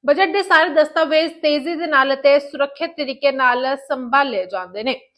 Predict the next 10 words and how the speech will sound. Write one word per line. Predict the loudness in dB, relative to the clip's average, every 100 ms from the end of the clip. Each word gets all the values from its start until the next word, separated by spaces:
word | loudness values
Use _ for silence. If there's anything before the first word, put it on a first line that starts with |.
| _ _
ਇਹ | 0 2
ਸਮਾਰੋਹ | 2 4 4 4 0
ਸੰਕੇਤ | -2 -8 -6 -4 -6 -2
ਕਰਦਾ | -2 0 0
ਹੈ | 0
ਕਿ | -2 -8
ਵਿੱਤ | -10 -10 -10 -6
ਮੰਤਰੀ | -4 -4 -4 -6
ਨੇ | -4 -4
ਬਜਟ | -2 -2 -2